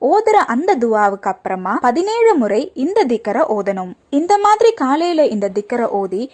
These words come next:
நம்மளோட நாள் ஆரம்பிக்கும் போது அல்லாஹு தஆலா அதுல பிரத்யேகமான பரக்கத்தை பொழிவான். இந்த துவாவோட அர்த்தம், "எங்கள் இறைவா, எங்களுக்கு இவ்வுலகிலும் மறுமையிலும் நன்மையை அளித்து நரக நெருப்பின் வேதனையிலிருந்து எங்களை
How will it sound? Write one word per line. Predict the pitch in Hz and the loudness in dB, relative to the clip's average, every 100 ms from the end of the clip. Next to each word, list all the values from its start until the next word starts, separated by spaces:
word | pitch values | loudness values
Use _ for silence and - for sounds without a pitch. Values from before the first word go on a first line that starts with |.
| _ | _
நம்மளோட | 226 226 233 233 | -2 0 0 0
நாள் | 240 262 370 | 0 2 2
ஆரம்பிக்கும் | 427 220 233 339 262 - 190 | 0 -2 -2 -2 -2 -4 -6
போது | 180 175 190 302 _ - | -8 -6 -6 -6 _ -8
அல்லாஹு | 208 196 202 208 | -4 -4 -4 -6
தஆலா | 214 208 | -4 -2
அதுல | 202 202 208 208 | 0 -2 -2 -2
பிரத்யேகமான | 254 262 370 392 381 381 403 349 | -4 -2 0 2 0 2 2 2
பரக்கத்தை | 202 240 - 233 269 - | 0 -4 -4 -4 -4 -4
பொழிவான். | 196 190 185 185 196 - | -4 -4 -8 -10 -14 -6
இந்த | 277 392 466 | -4 0 2
துவாவோட | 392 294 277 240 214 | 2 4 4 4 2
அர்த்தம், | 202 208 202 - 220 466 _ _ _ | 0 -2 -6 -6 -6 -8 _ _ _
"எங்கள் | - 254 294 415 427 | -4 -2 0 2 2
இறைவா, | - 220 196 190 190 285 _ _ | 0 -4 -4 -2 -4 -4 _ _
எங்களுக்கு | 233 240 233 233 226 240 | -4 -2 -2 -2 -2 -2
இவ்வுலகிலும் | 233 254 311 440 403 220 190 190 302 _ _ | -2 -4 0 2 2 0 -4 -6 -8 _ _
மறுமையிலும் | 208 214 330 415 302 196 196 - _ | -4 -2 -2 -2 -2 -4 -6 -10 _
நன்மையை | - 214 254 370 403 415 | -6 -2 0 0 0 -2
அளித்து | - 208 190 - 233 | -2 -4 -6 -6 -2
நரக | 240 294 403 466 | 2 2 2 0
நெருப்பின் | 381 262 247 247 220 | 0 0 -2 -4 -2
வேதனையிலிருந்து | 214 226 254 330 359 370 269 185 180 185 - | 0 0 0 0 0 0 -2 -4 -6 -8 -6
எங்களை | 220 214 208 208 | -8 -4 -2 -2